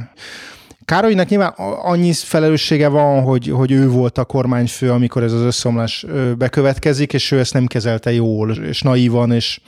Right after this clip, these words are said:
nem akarok erősebb szavakat használni, tehát így viszonyult ehhez a dologhoz, de itt számomra, mondjuk Révész Tamás kollégámnak ez a Nem akartak katonát látni című monográfiája volt a,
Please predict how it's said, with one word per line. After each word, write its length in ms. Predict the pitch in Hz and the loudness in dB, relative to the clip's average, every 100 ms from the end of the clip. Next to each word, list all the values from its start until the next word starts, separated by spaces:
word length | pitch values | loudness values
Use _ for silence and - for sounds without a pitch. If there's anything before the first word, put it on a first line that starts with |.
| - - - - _ - 196 220 | -20 -20 -20 -20 _ -12 -8 -2
nem 240 | 202 156 | 0 0
akarok 240 | 143 139 143 | 0 0 0
erősebb 300 | 127 139 - | 0 0 0
szavakat 300 | 139 135 151 | 0 0 -2
használni, 300 | 139 147 135 | 0 -2 0
tehát 160 | 127 | -2
így 160 | 139 123 | -2 0
viszonyult 440 | 120 139 120 117 | 0 2 2 2
ehhez 160 | 123 113 | 0 0
a 60 | |
dologhoz, 520 | 117 135 143 - 165 160 - - - - - - | 0 0 0 0 0 -2 -12 -16 -16 -16 -18 -4
de 160 | 131 | 0
itt 240 | 135 131 - | 2 0 -4
számomra, 880 | 139 147 139 147 147 139 139 139 120 90 151 165 | -2 0 2 2 4 4 4 2 -2 -12 -6 0
mondjuk 280 | 135 131 | 2 2
Révész 280 | 123 147 131 | 2 2 2
Tamás 280 | - 123 117 | 2 0 0
kollégámnak 600 | - 123 120 120 123 - | 0 0 2 2 0 0
ez 100 | 117 | 0
a 120 | 123 | 2
Nem 140 | 123 127 | 2 2
akartak 360 | - 117 123 | 0 -2 -2
katonát 380 | 127 - 123 117 | -2 0 0 0
látni 260 | 123 117 120 | -2 0 -2
című 220 | - 123 | 0 2
monográfiája 800 | 120 117 110 113 - 120 117 113 | 2 2 0 -2 -2 0 0 0
volt 340 | 113 117 - | 0 0 0
a, 240 | 120 113 | 0 0